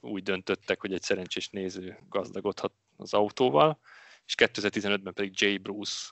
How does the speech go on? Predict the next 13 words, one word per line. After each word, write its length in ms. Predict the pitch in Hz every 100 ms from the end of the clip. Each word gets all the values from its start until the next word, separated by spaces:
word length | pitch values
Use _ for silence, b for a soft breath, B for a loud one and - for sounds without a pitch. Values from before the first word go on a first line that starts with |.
| _
ütött 360 | 113 - 98 -
egy 120 | 101
olyan 120 | 101
hazafutást, 640 | 101 101 - 98 95 - -
amit 300 | 95 - - _ _ _ _ _
elégnek, 600 | 120 113 107 107 104 - - _ b b -
ö, 240 | 101 101 104
állapítottak 840 | - 104 98 - 95 101 - 101 -
meg, 200 | 98 -
hogy 260 | 95 - -
kisorsolják 720 | - - 101 - 104 104 -
az 100 | 107
autót. 440 | 92 87 - -